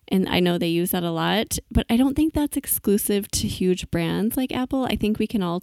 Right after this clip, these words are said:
tap into that as well, because the more I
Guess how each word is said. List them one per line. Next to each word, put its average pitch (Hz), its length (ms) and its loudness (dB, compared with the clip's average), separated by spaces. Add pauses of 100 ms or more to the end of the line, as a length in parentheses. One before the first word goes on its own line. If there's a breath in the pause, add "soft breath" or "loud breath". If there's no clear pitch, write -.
tap - 260 -2
into 190 240 0
that 180 160 0
as 180 160 -2
well, 175 380 2 (500 loud breath)
because 208 380 0
the 214 80 -2
more 208 360 2
I 196 560 2